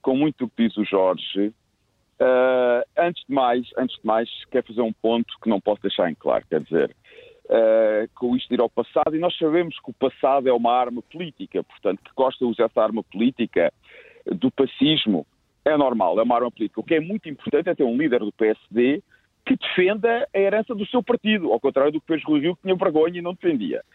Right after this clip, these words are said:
Esse é que é o ponto central. Agora, obviamente que Montenegro aqui tem vantagem, porque Montenegro pode defender o legado de Passos Coelho com orgulho, mas António Costa não pode defender o legado de Sócrates com orgulho. E quer dizer,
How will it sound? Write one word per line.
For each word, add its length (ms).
Esse 220
é 20
que 100
é 40
o 40
ponto 240
central. 440
Agora, 440
obviamente 580
que 300
Montenegro 400
aqui 160
tem 120
vantagem, 460
porque 240
Montenegro 500
pode 200
defender 440
o 240
legado 400
de 240
Passos 220
Coelho 220
com 160
orgulho, 480
mas 160
António 320
Costa 300
não 100
pode 280
defender 300
o 80
legado 320
de 60
Sócrates 380
com 100
orgulho. 560
E 120
quer 160
dizer, 360